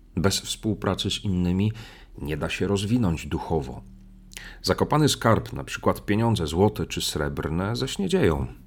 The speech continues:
Być może też stracą na wartości, a na pewno nie będą pomnożone. Same się nie rozmnożą, to nie ziemniaki czy zboże, żeby po wsadzeniu w ziemię kiełkowały i wydawały plon.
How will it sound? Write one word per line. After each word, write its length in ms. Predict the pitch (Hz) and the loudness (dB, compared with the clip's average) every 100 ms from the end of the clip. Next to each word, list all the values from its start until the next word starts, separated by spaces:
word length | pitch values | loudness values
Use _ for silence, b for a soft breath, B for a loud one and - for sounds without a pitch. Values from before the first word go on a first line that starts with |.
| - | -10
Być 180 | 87 95 | -2 2
może 360 | 101 90 98 98 | 2 4 2 0
też 380 | - 98 - B B - | 0 0 0 B B -6
stracą 460 | - 98 92 104 | -2 0 0 0
na 120 | 101 101 | 0 2
wartości, 600 | 110 - 123 - - - B B B | 2 2 2 0 -4 -6 B B B
a 100 | 147 | -2
na 120 | 165 | -2
pewno 360 | 160 196 165 135 | 2 4 6 6
nie 140 | 110 | 6
będą 360 | 92 98 87 85 | 6 4 4 2
pomnożone. 680 | - 82 78 71 69 71 69 | 0 0 0 -2 -2 -4 -6
Same 300 | - - - | -10 -6 -6
się 140 | - - | -4 0
nie 140 | 135 | 2
rozmnożą, 540 | 127 131 143 143 90 80 | 2 2 4 6 4 2
to 100 | 78 | -2
nie 120 | 80 | 0
ziemniaki 560 | 87 92 110 - - | 2 2 2 -2 -8
czy 180 | - 71 | -8 -8
zboże, 420 | 71 69 82 78 | -8 -2 0 0
żeby 340 | 69 76 73 78 B - - | -2 0 0 -2 B -4 -2
po 80 | |
wsadzeniu 460 | 90 - 80 85 87 | 0 0 2 2 2
w 40 | |
ziemię 260 | 76 82 87 | 2 0 0
kiełkowały 600 | - 85 87 78 76 87 | 0 0 -2 -2 0 0
i 80 | 95 | 0
wydawały 420 | 107 120 135 160 | -2 -2 0 -2
plon. 360 | - 165 73 | 0 0 0